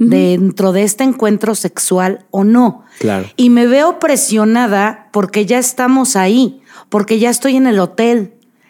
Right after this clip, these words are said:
Speaker 2: ya lo pagaron, ¿no? O ya estoy en la
Speaker 1: Ujú.
Speaker 2: casa del cuate,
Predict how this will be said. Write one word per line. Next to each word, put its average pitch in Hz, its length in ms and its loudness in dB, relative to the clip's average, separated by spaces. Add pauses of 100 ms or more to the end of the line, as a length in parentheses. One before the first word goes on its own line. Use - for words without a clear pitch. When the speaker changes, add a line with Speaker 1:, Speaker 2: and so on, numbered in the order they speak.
Speaker 2:
ya 208 160 0
lo 240 240 0
pagaron, 202 760 -2 (220)
¿no? 208 360 0 (180)
O 190 80 0
ya 208 140 2
estoy 254 240 -2
en 226 100 0
la 196 60 0
Speaker 1:
Ujú. 196 100 -2
Speaker 2:
casa 233 280 0
del 196 240 0
cuate, 240 600 -2